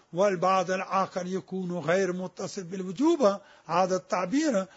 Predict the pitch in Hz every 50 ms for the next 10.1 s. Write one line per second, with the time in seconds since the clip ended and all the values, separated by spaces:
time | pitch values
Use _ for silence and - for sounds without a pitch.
0 | - _ - - 170 - 175 180 196 196 196 - - - 247 262 320 311 339 349
1 | 330 269 - - _ _ - - 165 175 180 170 175 175 - - 175 160 156 190
2 | 262 277 247 185 190 208 202 - _ _ _ _ - 160 135 151 147 135 135 139
3 | 135 131 131 127 123 - - - _ _ _ _ _ - - - - - - -
4 | - _ - - 165 214 254 294 330 320 285 240 339 359 320 240 233 240 240 -
5 | _ _ - 233 220 254 262 247 254 - 320 339 311 330 285 240 214 - - 226
6 | 208 202 175 220 226 226 - - 190 180 190 190 190 208 220 - - 254 254 196
7 | 185 190 196 - _ _ _ - 180 180 170 170 170 156 - 165 147 147 139 117
8 | - _ _ _ _ - 240 262 277 254 262 277 269 180 - - _ _ - -
9 | - - - - - - - _ _ - 202 214 233 247 226 - 277 339 349 311
10 | 285 269